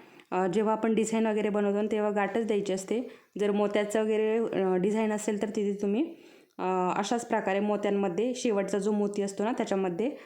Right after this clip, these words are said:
हा धागा अशा प्रकारे अडकून द्यायचा जेव्हा डिझाईन बनवतो ना तेव्हा.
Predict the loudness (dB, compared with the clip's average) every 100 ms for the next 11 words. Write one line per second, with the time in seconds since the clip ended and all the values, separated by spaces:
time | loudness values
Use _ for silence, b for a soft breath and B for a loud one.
0 | B -6 0 2 2 0 -2 -2 -2 -2
1 | -2 0 -2 -4 -8 _ _ -2 0 2
2 | 2 2 -2 -2 0 0 0 0 2 2
3 | 0 0 -2 0 -4 -6